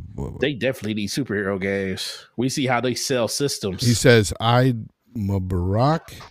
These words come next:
Speaker 1: to all who celebrate." I, I'm sorry, I don't know how to say that, but, um, I, I butcher those kind of things. But you can read it on the screen right there. I'm, <laughs> I apologize. Um, but, uh,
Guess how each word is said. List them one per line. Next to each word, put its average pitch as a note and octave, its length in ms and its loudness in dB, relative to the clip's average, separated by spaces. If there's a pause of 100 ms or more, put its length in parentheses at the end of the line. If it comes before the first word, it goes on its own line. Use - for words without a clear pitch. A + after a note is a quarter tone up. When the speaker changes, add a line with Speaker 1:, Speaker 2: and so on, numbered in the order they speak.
Speaker 1:
to G#2+ 240 0
all D3+ 380 4 (360)
who A2+ 100 2
celebrate." F2+ 560 0
I, F#2+ 160 -4
I'm G#2 200 -2
sorry, F#2 280 0
I F#2+ 40 -2
don't G2+ 160 0
know A2 80 0
how G#2 80 2
to F#2 80 0
say D#3+ 220 2
that, E3+ 300 2
but, B2 220 0 (100)
um, G2+ 320 -2 (480)
I, G2 280 -8
I F#2+ 140 -4
butcher E2 540 -6 (160)
those F2+ 220 -6
kind F#2 220 -4
of F2 80 -4
things. F#2+ 300 -4
But F2 260 -2 (480)
you B3 140 2
can A#3+ 120 2
read A#3 180 4
it G#3 60 6
on F#3+ 120 4
the E3+ 80 2
screen E3+ 320 2
right C3+ 220 8
there. B2+ 140 4
I'm, A#2+ 260 4
<laughs> - 60 -4
I - 80 0
apologize. G#2+ 760 0 (460)
Um, B2+ 480 8 (340)
but, D#3 360 2
uh, D#3 140 6